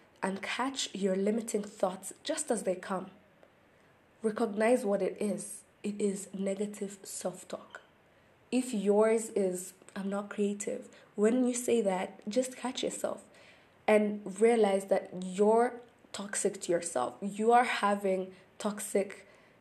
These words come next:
thoughts about yourself. And that's the first step. You see what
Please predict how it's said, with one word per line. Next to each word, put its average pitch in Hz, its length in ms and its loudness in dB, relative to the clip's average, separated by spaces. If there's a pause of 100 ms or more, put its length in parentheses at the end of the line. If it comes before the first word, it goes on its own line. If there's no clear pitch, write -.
(120)
thoughts 202 360 2
about 180 360 -2
yourself. 180 560 -4 (520)
And 202 260 2 (240)
that's 214 280 4
the 202 120 4
first 208 300 -6 (140)
step. - 340 -6 (500)
You 175 180 -4
see 240 280 -4
what 240 360 0